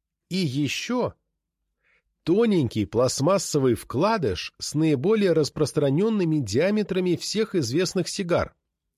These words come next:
В натуральную величину. Умница англичане и умница Фелл.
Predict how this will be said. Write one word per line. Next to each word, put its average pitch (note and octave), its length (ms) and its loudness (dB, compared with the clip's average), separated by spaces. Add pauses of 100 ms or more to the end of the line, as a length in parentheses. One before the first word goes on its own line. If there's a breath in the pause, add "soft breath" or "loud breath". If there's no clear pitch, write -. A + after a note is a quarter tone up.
(360)
В A#2+ 80 -2
натуральную C#3 480 4
величину. B2+ 520 -2 (1080)
Умница D3 460 0
англичане G2 640 -2
и B2+ 160 -6
умница D#3 480 2
Фелл. C#3 400 -2